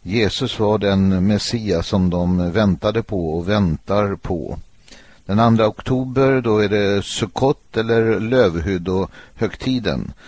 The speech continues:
Den högtid som bland annat talas om i Sakarja-boken, att man i den messianska tidsåldern ska alla hedna folk fara till Jerusalem för att, eh,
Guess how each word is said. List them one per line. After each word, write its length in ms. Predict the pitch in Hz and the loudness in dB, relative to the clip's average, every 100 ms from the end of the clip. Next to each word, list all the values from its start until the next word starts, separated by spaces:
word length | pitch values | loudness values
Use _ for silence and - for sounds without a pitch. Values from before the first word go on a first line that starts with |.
| - | -16
Den 200 | - 101 | -4 0
högtid 460 | 98 98 - 113 90 | 0 -2 -4 -10 -6
som 200 | - 104 | 0 2
bland 220 | 98 104 | 2 2
annat 160 | 104 98 | 2 0
talas 360 | 113 92 92 | 0 0 0
om 140 | 101 95 | 0 0
i 60 | |
Sakarja-boken, 1120 | 90 - 90 110 104 101 113 127 - 135 135 131 - - - | 0 -4 -2 0 0 0 -2 -6 -4 0 0 -2 -6 -20 -12
att 180 | 107 - | -6 0
man 320 | 104 104 107 | 2 4 4
i 120 | 104 | 2
den 680 | 98 98 98 101 101 104 98 | 0 0 0 2 2 4 2
messianska 640 | 104 - 107 101 107 107 | 0 2 2 2 0 -4
tidsåldern 840 | - 120 90 - 92 92 101 98 | -4 -6 -4 -2 -2 -2 -2 0
ska 140 | - 98 | 0 0
alla 260 | 104 98 | 0 0
hedna 340 | 101 104 87 85 | -2 0 0 -2
folk 300 | 95 90 - | -2 -6 -6
fara 320 | 95 87 90 | -4 -2 -2
till 200 | - 95 | -4 -4
Jerusalem 720 | 98 101 85 87 82 104 104 | -4 -4 -4 -4 -2 -2 -2
för 160 | - 87 | -2 -4
att, 320 | 87 - - | -4 -6 -6
eh, 120 | 90 | -4